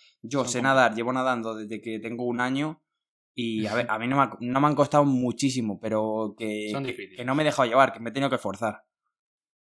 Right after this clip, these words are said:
Speaker 1: Así que sí, hay algunas de muñeco, de arrastres, em, buceos, trescientos metros con ropa, que sí que son en
Speaker 2: <laughs>
Speaker 1: tiempos,
Speaker 2: Joder.
Speaker 1: que hay que hacerlos en tiempos. Entonces, hay algunas, no os podéis animar, pero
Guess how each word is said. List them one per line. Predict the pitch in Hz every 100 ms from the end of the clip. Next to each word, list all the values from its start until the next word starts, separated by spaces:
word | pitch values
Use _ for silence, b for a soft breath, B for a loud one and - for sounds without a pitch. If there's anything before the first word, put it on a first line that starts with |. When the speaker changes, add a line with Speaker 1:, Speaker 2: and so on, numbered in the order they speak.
| _
Speaker 1:
Así | - 107
que | 104
sí, | 113
hay | 110 117
algunas | 120 127 131 120
de |
muñeco, | 123 120 123 135 135 135
de | 131 123
arrastres, | 120 131 131 - 135 135 135 - b b b b b b _ _ _ -
em, | 131 123 123 123 123 123 123 123 120 117 113 _ _ _ _ - 80 -
buceos, | 113 120 123 127 - 151 156 151 151 151 147 -
trescientos | 135 147 139 147
metros | 139 139 139 135
con | 139 127
ropa, | 123 151 143 147 143 147 139 -
que | 120
sí | 113 120
que | 135
son | 139 131 123 110
en | 123
Speaker 2:
<laughs> | 123
Speaker 1:
tiempos, | 143 127
Speaker 2:
Joder. | 110 98
Speaker 1:
que | 120
hay |
que | 131
hacerlos | 135 143 127
en | 113
tiempos. | 131 120 104 104
Entonces, | 107 113 107 107 101
hay | 117
algunas, | 131 139 143 147 - -
no | 127
os | 127
podéis | 151 143
animar, | 139 139 170 151
pero | 123 117 110 110 107